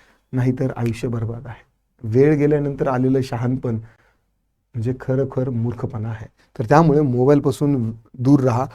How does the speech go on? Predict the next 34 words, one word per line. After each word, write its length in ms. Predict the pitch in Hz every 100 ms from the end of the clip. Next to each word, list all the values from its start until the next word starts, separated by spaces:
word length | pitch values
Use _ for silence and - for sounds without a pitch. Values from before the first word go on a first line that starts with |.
| - - -
प्रत्येक 460 | 143 - - 175
तास 360 | 165 147 147 139
दोन 180 | 143 135
तासांनी 300 | 135 131 135
काय 160 | 131 131
करा, 400 | 123 120 143 165 _
दहा 240 | 120 117 131
मिनिटाचा 440 | 131 117 120 117
ब्रेक 260 | 120 120 113
घ्या. 160 | 110 87 _ _ _
सुरुवातीला 640 | - 135 170 165 135 139 -
अर्ध्या 300 | 127 117 143
अर्ध्या 180 | 131 143
तासाचं 320 | 131 131 120
सेशन 340 | 139 131 127 120
करा, 180 | 107 113 _ _ _
कारण 200 | 127 127 120
आपण 340 | 117 139 147 - _ -
कुठल्याही 400 | 127 120 131 135
कामावरती 600 | 143 127 135 127 120 120
जर 160 | 110 131
फोकस्ड 480 | - 117 160 165 - _ _ _ _ _
होऊन 380 | - 120 135 131
अभ्यास 340 | 117 110 143
करत 200 | 139 139
असेल 200 | 131 131
ना, 100 | 120 139
तर 80 | 196
पंधरा 420 | 185 123 117 151
मिनिट 260 | 165 139 139
आपला 260 | 131 135
अभ्यास 440 | 131 117 123 151 - - _ -
करण्याचा 480 | 127 123 127 147 151
हा 300 | 104 131 165